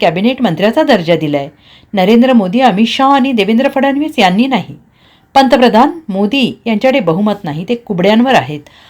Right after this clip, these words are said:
आपण गृहमंत्री म्हणून परभणीत जायला हवं होतं, पण आपल्याला भीती वाटते.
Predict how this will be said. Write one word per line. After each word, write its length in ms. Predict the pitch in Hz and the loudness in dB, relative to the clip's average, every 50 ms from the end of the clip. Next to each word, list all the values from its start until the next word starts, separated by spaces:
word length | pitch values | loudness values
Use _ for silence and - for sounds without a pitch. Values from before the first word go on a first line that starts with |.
| - - _ | -20 -2 _
आपण 300 | 254 247 311 330 330 330 247 | 0 2 2 2 2 2 0
गृहमंत्री 520 | 247 240 233 320 320 330 320 302 330 330 | 0 2 2 2 0 0 -2 -2 -2 -2
म्हणून 260 | 294 269 240 254 262 | 0 2 2 0 0
परभणीत 400 | 247 226 190 180 180 214 247 269 226 | 0 0 0 2 2 2 0 0 2
जायला 240 | 214 190 170 165 165 | 2 2 2 2 2
हवं 220 | 165 170 147 143 143 | 0 -2 -4 -4 -4
होतं, 320 | 143 147 147 - 202 240 240 - _ - - - - _ - | -6 -6 -6 -6 -6 -6 -6 -10 _ -20 -20 -20 -20 _ 2
पण 80 | 302 | 2
आपल्याला 300 | 311 311 302 320 320 320 | 2 4 4 2 2 2
भीती 320 | 330 254 247 254 240 - 285 | 2 2 0 -4 -2 0 2
वाटते. 520 | 302 247 - - - - 165 156 156 156 | 2 2 2 0 -6 -6 -6 -6 -6 -8